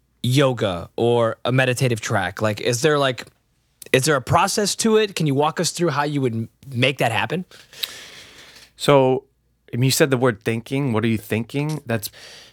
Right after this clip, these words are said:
Speaker 2: probably the worst thing to do when you're making
Speaker 1: Okay.
Speaker 2: music, is think, because the
Speaker 1: Okay.
Speaker 2: mind actually gets in the way of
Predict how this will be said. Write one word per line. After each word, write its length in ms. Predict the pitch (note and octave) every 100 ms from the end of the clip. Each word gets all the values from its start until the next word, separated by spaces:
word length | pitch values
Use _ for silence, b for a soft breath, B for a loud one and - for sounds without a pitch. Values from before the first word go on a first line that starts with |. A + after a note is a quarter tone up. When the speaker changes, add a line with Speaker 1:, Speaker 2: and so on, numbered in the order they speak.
| _
Speaker 2:
probably 320 | - A#2+ B2+
the 140 | B2+ A#2+
worst 420 | G2+ A2+ A2 -
thing 180 | A2 A2
to 60 | G2+
do 340 | G#2 G#2 A2
when 320 | B2+ A2+ A2+ G#2
you're 80 | G2+
making 220 | G2+ C3
Speaker 1:
Okay. 120 | G2+
Speaker 2:
music, 340 | G#2 G2+ A#2 G#2+
is 140 | F2+
think, 540 | - - G2 F2 - -
because 400 | G#2+ G#2+ A2 G2+
the 60 | -
Speaker 1:
Okay. 120 | G2+
Speaker 2:
mind 180 | G#2+ G#2+
actually 240 | A2 -
gets 200 | G2 G2
in 80 | G#2
the 80 | F2+
way 460 | F2 F2+ F2 E2+ -
of 580 | - F2+ E2+ E2+ F2 -